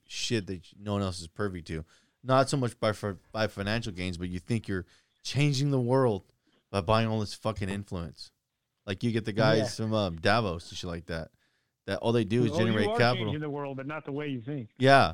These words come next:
Speaker 1: like, you, you generate all this capital, and then at a certain point, you generate enough capital where it really doesn't matter. So it's not really the goal anymore.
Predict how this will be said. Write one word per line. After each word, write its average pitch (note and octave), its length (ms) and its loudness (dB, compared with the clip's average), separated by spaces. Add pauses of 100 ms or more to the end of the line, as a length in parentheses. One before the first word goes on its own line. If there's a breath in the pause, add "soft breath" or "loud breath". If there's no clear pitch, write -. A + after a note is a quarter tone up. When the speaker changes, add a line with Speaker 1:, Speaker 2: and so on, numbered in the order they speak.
Speaker 1:
like, G2 180 -2
you, A2 300 0
you A2 200 -4
generate B2 360 0
all A2 100 2
this G2+ 100 -2
capital, A2+ 680 0
and F#2+ 240 -6
then G2+ 100 -2
at G#2 120 0
a G2 40 -4
certain A2 240 -6
point, A2+ 260 -4
you F#2 80 -6
generate G2 420 -4
enough F#2 180 -4
capital G#2 360 -2
where E2+ 200 -2
it E2+ 100 -6
really G#2 200 -2
doesn't F#2 280 -2
matter. E2+ 380 -6
So F2+ 180 -10
it's - 200 -10
not G2 200 -2
really G2+ 200 -2
the F2 120 -6
goal G2 240 -2
anymore. D#2+ 340 -8